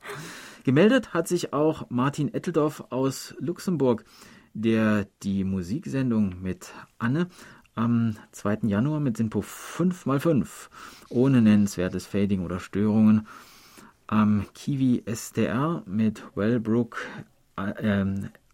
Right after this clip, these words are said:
A L A eintausendfünfhundertdreißig empfangen konnte. Herr Etteldorf schreibt außerdem weiter: „Danke für die heutige außerordentlich interessante Sendung.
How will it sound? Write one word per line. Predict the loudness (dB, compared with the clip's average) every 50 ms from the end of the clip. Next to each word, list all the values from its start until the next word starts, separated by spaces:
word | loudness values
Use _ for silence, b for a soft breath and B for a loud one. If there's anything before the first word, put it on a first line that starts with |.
| _ _
A | -2 0 2 2 2
L | 2 2 0 0 0 0
A | 0 0 2 2 2 0 B B B B B B B B B B B -6
eintausendfünfhundertdreißig | -2 2 2 2 2 2 2 2 2 2 -2 -2 -2 -2 -2 0 0 2 2 2 2 0 -2 -12 -14 -16 -16 -14 -8 -4 -2 0 2 2 2 2 2 0 -6 -8 -8 -12 B B B B B B B B B B
empfangen | 0 0 2 2 2 0 0 -2 -6
konnte. | -10 -12 -12 -12 -12 -14 -18 -20 -20 _ _ _ _
Herr | -4 -2 -2
Etteldorf | -2 -2 -2 -2 0 0 0 0 -2 B B B B
schreibt | B -6 -2 -2 -2 0 0 -2
außerdem | -2 -2 0 0 0 0 0 0
weiter: | 0 0 0 0 0 -2 -2 -4 B B B B B B B B -6
„Danke | -4 -4 -2 0 0 0 0 0 -2
für | -2 -2 -2 0
die | 0 0 -2
heutige | -2 -2 -2 -2 0 0 0 0 2 2 0 0 -2 -6 -14 -14
außerordentlich | -12 -10 -10 -8 -8 -6 -6 -6 -4 -4 -6 -6 -6
interessante | -8 -8 -6 -6 -6 -6 -4 -6 -4 -2 -2 -2
Sendung. | 0 2 2 2 4 4 4 4 4 2 0